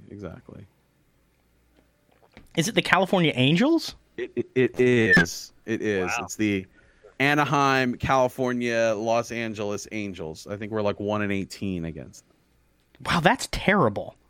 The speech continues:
Speaker 1: Or it might even be fewer games than that.
Speaker 2: It's the Mike Trout factor.
Speaker 1: Yeah. But I don't know. I just thought that was funny. <laughs>
Speaker 3: Yeah, it's hilarious.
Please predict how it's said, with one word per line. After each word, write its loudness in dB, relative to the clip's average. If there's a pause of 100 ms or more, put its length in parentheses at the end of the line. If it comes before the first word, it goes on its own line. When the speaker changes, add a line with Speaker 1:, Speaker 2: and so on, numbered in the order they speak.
(640)
Speaker 1:
Or 2
it 4
might 4
even 2
be 4
fewer 2
games -2
than -8
that. -6 (800)
Speaker 2:
It's -20
the 2
Mike 2
Trout 0
factor. -6 (2000)
Speaker 1:
Yeah. -8 (880)
But -4
I 2
don't 4
know. 2 (120)
I 2
just -8
thought 2
that 2
was -8
funny. -6
<laughs> -18 (500)
Speaker 3:
Yeah, 0
it's -4
hilarious. -4